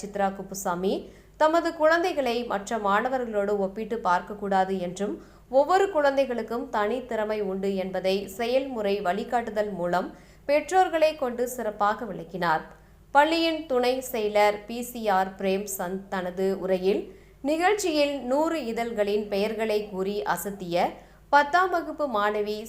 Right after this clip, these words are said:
சௌமியாவையும், நூறு நாள் நம்பிக்கையான வார்த்தைகளை கூறிய நான்காம் வகுப்பு மாணவி இணையாவையும்,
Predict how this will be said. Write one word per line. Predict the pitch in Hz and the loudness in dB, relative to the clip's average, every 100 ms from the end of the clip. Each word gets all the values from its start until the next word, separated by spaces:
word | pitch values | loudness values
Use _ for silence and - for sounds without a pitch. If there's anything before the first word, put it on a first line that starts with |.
| - | 0
சௌமியாவையும், | 202 208 208 185 175 196 262 349 - - - | 2 2 0 -2 -2 -2 -2 -4 -10 -20 -14
நூறு | - 294 370 381 359 | -2 2 4 4 4
நாள் | 277 262 269 214 | 6 6 4 0
நம்பிக்கையான | 220 247 294 302 262 226 220 226 226 | -2 -2 -4 -2 0 0 2 0 2
வார்த்தைகளை | 185 220 254 233 214 208 202 | 0 0 -2 -2 0 0 0
கூறிய | 196 196 190 214 214 | -2 2 6 6 6
நான்காம் | 202 233 277 294 | 2 2 2 0
வகுப்பு | 254 220 214 214 | 0 -6 -6 -4
மாணவி | 185 190 190 208 226 226 | -2 0 -2 -2 -4 -2
இணையாவையும், | 208 220 240 196 185 190 220 294 | -2 0 0 -2 -2 -2 -2 -6